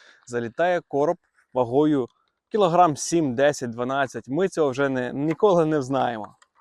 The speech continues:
Ось така в нас виходить рибалка.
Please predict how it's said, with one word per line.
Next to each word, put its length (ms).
Ось 440
така 420
в 40
нас 260
виходить 340
рибалка. 580